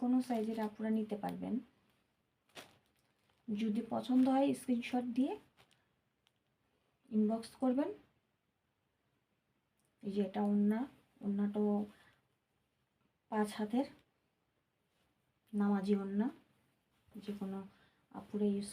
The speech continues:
করতে পারবেন। ওড়নার মধ্যে পাড় দেওয়া আছে, এই যে কুশি কাটার পাড় দেওয়া, আপনাদেরকে আর আলাদা করে দিতে হবে না। ওড়নার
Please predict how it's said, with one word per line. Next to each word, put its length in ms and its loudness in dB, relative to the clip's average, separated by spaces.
করতে 300 -4
পারবেন। 260 0
ওড়নার 340 0
মধ্যে 280 -6
পাড় 260 -6
দেওয়া 160 -4
আছে, 220 -8
এই 120 -10
যে 100 -8
কুশি 340 -8
কাটার 320 -6
পাড় 240 -12
দেওয়া, 200 -6
আপনাদেরকে 500 -6
আর 140 -6
আলাদা 340 -6
করে 220 0
দিতে 260 -4
হবে 240 -6
না। 120 0
ওড়নার 220 -6